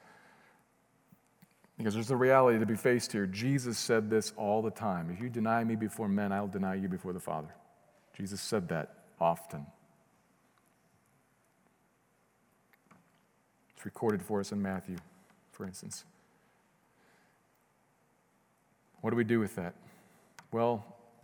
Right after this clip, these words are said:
before I talk about that, let me also read the next phrase to further muddy the waters. "If we are faithless, he remains faithful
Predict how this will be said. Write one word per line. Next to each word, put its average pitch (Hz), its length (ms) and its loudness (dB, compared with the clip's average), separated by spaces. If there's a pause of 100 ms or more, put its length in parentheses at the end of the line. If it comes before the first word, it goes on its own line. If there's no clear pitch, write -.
(1000)
before 123 200 -2
I 110 40 0
talk 113 200 2
about 107 100 0
that, 104 80 0
let 98 80 0
me 107 80 0
also 107 240 0
read 107 140 0
the 107 60 0
next 107 240 -4
phrase 90 520 -4
to - 80 -20 (160)
further 104 260 0
muddy 98 200 0
the 87 80 -6
waters. 87 460 -6 (920)
"If 113 220 0
we 123 80 4
are 117 80 6
faithless, 143 840 6 (1400)
he 123 200 -2
remains 123 600 4
faithful 135 580 0